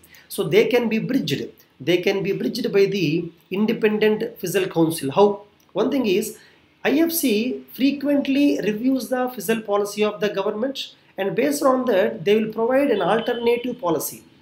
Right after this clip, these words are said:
They'll provide a better policy, which will make the public finance more stable. Also, I F C is a committee of executive experts. They are experts. So they can provide proper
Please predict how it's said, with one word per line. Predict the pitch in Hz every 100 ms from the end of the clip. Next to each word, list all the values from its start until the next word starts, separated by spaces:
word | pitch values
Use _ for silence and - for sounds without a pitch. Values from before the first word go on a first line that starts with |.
| -
They'll | 175 175
provide | 214 247 247
a |
better | 151 175 226
policy, | - 175 151 - - - - -
which | - - 233
will | 247 240 -
make | 175 214 226 -
the | 170
public | 180 180 214
finance | - 196 196 185
more | 170 175
stable. | - 165 - - - _ _ _ -
Also, | 196 277 285
I | 214
F | 277 285
C | - 240 170 220 - _ _ _ _
is | 226 220
a | 226
committee | 233 254 262 254
of | 233 -
executive | 180 175 220 233 226 202
experts. | 190 - 170 - - - -
They | 170
are | 185
experts. | 185 - - - - _ _ _ _
So | - 269 226 262 - - -
they | 208
can | 226 220
provide | - 240 269 285 285 - -
proper | 208 247 262 294 285 -